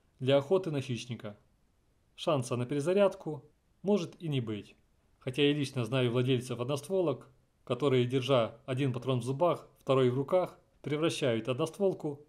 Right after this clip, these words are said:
в трёхстволку и делают перезарядку после выстрела в считанные секунды. Друзья, если вам понравилась наша работа,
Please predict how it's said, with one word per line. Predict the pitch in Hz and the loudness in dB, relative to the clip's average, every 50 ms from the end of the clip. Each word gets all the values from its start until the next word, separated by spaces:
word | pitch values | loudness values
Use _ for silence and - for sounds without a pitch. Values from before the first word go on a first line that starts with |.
| _ | _
в | - - | -10 -4
трёхстволку | - 202 151 - - - 131 120 117 107 98 - - 104 101 - _ _ _ _ _ _ _ - | -2 -2 -2 -4 -8 -8 -6 -4 -4 -4 -4 -8 -12 -12 -12 -14 _ _ _ _ _ _ _ -10
и | 147 131 | -6 -2
делают | 131 151 131 120 113 110 | 0 2 2 2 0 -2
перезарядку | - 131 127 131 123 143 135 135 123 - - 127 | -2 -2 -2 0 2 4 4 4 2 0 -2 -6
после | - 135 127 - 170 | -6 -6 -4 0 2
выстрела | 175 202 196 196 - 160 147 143 135 123 - - - _ _ _ _ _ - | 2 2 2 0 -4 -4 -2 -2 -2 -2 -6 -14 -20 _ _ _ _ _ -8
в | - | -2
считанные | - 208 208 - 151 143 139 135 127 | -2 -2 -2 -2 -2 0 2 0 0
секунды. | 123 - 131 117 - 113 110 104 101 98 98 _ _ _ _ _ _ _ _ _ _ _ _ _ - | 0 -2 -6 -6 -6 -6 -6 -6 -8 -12 -16 _ _ _ _ _ _ _ _ _ _ _ _ _ -4
Друзья, | 131 131 131 123 139 123 110 | -2 0 2 2 2 2 2
если | 110 117 120 - | 0 -2 -4 -2
вам | 139 135 135 | -2 -2 -2
понравилась | 127 147 147 151 135 120 120 117 113 - | -2 -2 0 2 2 4 2 0 -2 -2
наша | - 127 127 147 139 | -4 -4 0 0 0
работа, | 151 156 175 185 208 202 135 123 117 - | 0 2 0 0 0 0 -2 -4 -4 -6